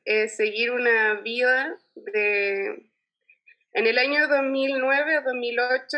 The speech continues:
quizás, eh, fotografié en una parte muy,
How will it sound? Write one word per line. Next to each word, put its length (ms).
quizás, 640
eh, 480
fotografié 580
en 80
una 240
parte 280
muy, 1000